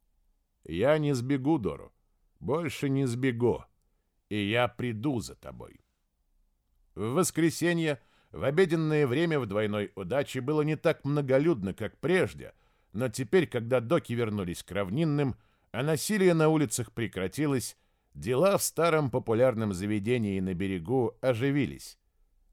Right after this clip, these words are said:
Шая и Хило сидели друг против друга в отдельном кабинете, в стороне от остальных клиентов. В конце стола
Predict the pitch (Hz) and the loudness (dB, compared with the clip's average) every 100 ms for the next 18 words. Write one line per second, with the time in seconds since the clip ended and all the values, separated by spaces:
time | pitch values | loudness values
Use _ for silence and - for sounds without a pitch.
0 | _ - 139 156 151 - 92 - 90 131 | _ -2 4 4 4 2 -10 -4 0 2
1 | 127 - _ _ _ - 165 202 190 156 | 2 -2 _ _ _ -6 0 4 4 4
2 | 180 175 170 160 156 131 147 165 151 139 | 2 2 0 0 0 0 0 2 2 2
3 | 113 120 139 135 117 127 127 110 95 - | 2 0 0 0 -4 -4 -2 0 -2 -4
4 | 85 - _ _ - - 101 104 101 120 | -8 -10 _ _ -20 -8 -4 -2 0 -2
5 | 131 135 - 127 - 123 95 78 - - | -2 -4 -4 -6 -4 -4 -4 -6 -10 -8
6 | 95 73 69 62 - _ _ _ _ _ | -6 -6 -8 -14 -20 _ _ _ _ _
7 | _ - 113 87 - 104 - 98 101 139 | _ -6 -6 -4 -4 -4 -4 -2 2 2
8 | 113 | 2